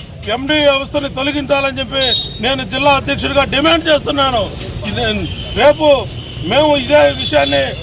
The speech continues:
మాకు అధికారులు కానీ న్యాయం చేయకపోతే మేము తక్షణమే వేరే కార్యాచరణ తీసుకొని ఈ కార్యాచరణతో ముందుకు పోతూ, అలాగే ఈ విషయాన్ని ఇంతటితో ఆపకుండా మా రాష్ట్ర అధ్యక్షులతో తెలియజేసి మేము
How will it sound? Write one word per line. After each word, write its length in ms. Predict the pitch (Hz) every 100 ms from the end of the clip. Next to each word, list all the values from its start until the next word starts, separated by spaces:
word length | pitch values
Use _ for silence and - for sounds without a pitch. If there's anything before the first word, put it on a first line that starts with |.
| - - - 180
మాకు 260 | 240 254 269 233 240
అధికారులు 360 | 302 294 285 285
కానీ 160 | 285 277 262
న్యాయం 220 | 302 294 285
చేయకపోతే 540 | 302 294 294 302 302 277 - - - 277
మేము 160 | 277 269
తక్షణమే 500 | 254 - 294 285 285 262 - - - - - 226 214 202 - - 190 180 202
వేరే 200 | 254 294 -
కార్యాచరణ 420 | 277 285 - 285 277
తీసుకొని 400 | 269 294 277 277 240 - - - 262
ఈ 40 | 269
కార్యాచరణతో 600 | 190 277 - 269 - 277 269 269
ముందుకు 240 | 254 262 254
పోతూ, 240 | 269 285 294 294 - - -
అలాగే 360 | 220 285 285 277 247 - - 196
ఈ 40 | 262
విషయాన్ని 340 | 262 302 285 285
ఇంతటితో 280 | 277 277 262
ఆపకుండా 400 | 269 - 285 277 269 208 - - 214
మా 100 | 240 247
రాష్ట్ర 300 | 269 285 302 285 202 - 156 196
అధ్యక్షులతో 540 | 214 294 294 302 269 285 277 269
తెలియజేసి 560 | 269 285 285 277 294 294 - - - 196
మేము 280 | 277 302